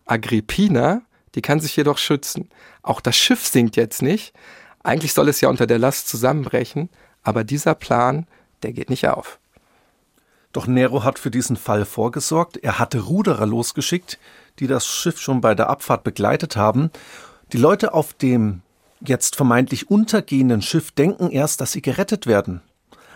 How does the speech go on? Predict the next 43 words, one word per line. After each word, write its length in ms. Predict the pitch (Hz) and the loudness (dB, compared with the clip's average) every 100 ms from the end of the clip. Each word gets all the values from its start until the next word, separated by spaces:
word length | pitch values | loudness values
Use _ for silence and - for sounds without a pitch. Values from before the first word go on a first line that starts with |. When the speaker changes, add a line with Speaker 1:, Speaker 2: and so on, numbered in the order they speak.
| - | -6
Speaker 2:
Aber 160 | - 143 | 2 2
die 120 | 139 | 2
Ruderer 360 | 123 175 185 170 | 2 2 4 2
versuchen 440 | - - 170 143 | 0 -2 -2 0
jetzt, 220 | 143 - | -2 0
das 120 | 135 - | -2 0
Schiff 200 | 180 - | -2 -2
auf 200 | - - | -8 -4
die 140 | 117 | -4
Seite 600 | - - 135 202 226 - | -2 2 2 2 0 -4
zu 200 | - 127 | -2 0
legen 340 | 107 113 120 | 2 2 0
und 180 | - 131 | -2 0
so 220 | 113 165 | 0 -2
zum 300 | 180 - 156 | -2 -2 -2
Kentern 400 | - 175 202 156 | -2 -2 0 -2
zu 140 | 120 113 | -4 -6
bringen. 440 | - 110 98 101 - - - - | -4 -2 -2 -4 -10 -20 -20 -10
Doch 120 | 135 | -6
das 160 | - 151 | -4 -4
ist 120 | 143 | -2
gar 140 | 131 | 0
nicht 140 | 170 - | 0 0
so 140 | - | -2
einfach, 400 | 127 202 - 165 | 0 0 0 -2
denn 180 | - 139 | 2 0
die 80 | 127 | 0
Besatzung 680 | - - 196 - - 123 170 | -2 0 -2 -2 0 0 0
des 160 | 151 | -4
Schiffs 380 | - 220 262 - | -2 -4 -4 -6
und 120 | 127 | -2
natürlich 360 | 117 107 143 127 | -2 0 0 0
auch 120 | 120 | 0
Agrippina, 680 | 117 - 120 - 233 147 180 - - - - | 0 -4 -10 -4 2 2 2 -2 -20 -18 -8
die 120 | 131 | -2
wehren 380 | 147 202 190 151 | 2 2 2 0
sich. 280 | 135 110 - | 0 -4 -4
Es 100 | 127 | -6
ist 160 | 147 139 | -4 -4
wirklich 300 | - - - | -8 -10 -8
chaotisch 760 | - - 160 196 - 123 - | -4 -2 0 -2 -2 -6 -6
an 160 | 104 104 | -6 -4
Deck. 360 | 135 175 - | -2 -4 -8